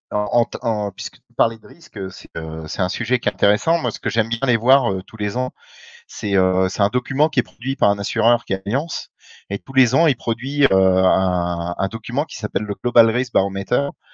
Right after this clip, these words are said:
où ils in-, ils interrogent, euh, plein d'entreprises dans le monde sur, euh, qu'est-ce qu'ils considèrent comme étant du risque. Et, et en fait, régulièrement, ce qui arrive en tête, c'est, euh, l'arrêt de la chaîne de production et, euh, et le, et le cyber-risque. Et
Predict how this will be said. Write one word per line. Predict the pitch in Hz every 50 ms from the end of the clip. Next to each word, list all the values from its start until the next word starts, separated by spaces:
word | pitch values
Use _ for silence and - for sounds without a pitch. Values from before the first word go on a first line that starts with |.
| - - - _ _
où | 107 104
ils | 101 117
in-, | 117 127 -
ils | - 113 107 107 104 98 95 117
interrogent, | 127 120 - 127 117 127 143 156 147 123 113
euh, | 98 98 95
plein | - - 143 156
d'entreprises | 156 139 123 - 127 - - 143 143 127
dans | 123 110
le | 113 113
monde | 120 139 160 165 160
sur, | - - 117 110 104 95
euh, | 95 -
qu'est-ce | - 131 -
qu'ils | - 135
considèrent | - - 117 - - 117 127 143 147
comme | - 117 110
étant | 107 - 123 120
du | 120 117
risque. | 107 110 107 - - _ _ _ _ _ _ _ - - - - - - _ _
Et, | - 101 101 98
et | 98 98 95 - 98 98
en | 95 95 -
fait, | - - -
régulièrement, | - 147 139 131 143 139 143 139 139 147 151 160
ce | 156 -
qui | - 120
arrive | 113 113 104
en | 104 101
tête, | - - 139 180 185 -
c'est, | - - 117 110 120
euh, | 110 101 95 95 92 92 90 92 95 95
l'arrêt | 104 120 127 143
de | 147 135
la | 131
chaîne | 127 - 135
de | 123 120
production | 113 - 110 101 104 - - - 156 185 214 208 165 -
et, | - 113 147 165 170 156
euh, | 117 101 101 98 98 101 -
et | 113 127
le, | 135 139 135 - -
et | 120 135
le | 147 151 139
cyber-risque. | - - 143 131 135 127 - _ _ - - - _ _ _ _ _ _ -
Et | 101 101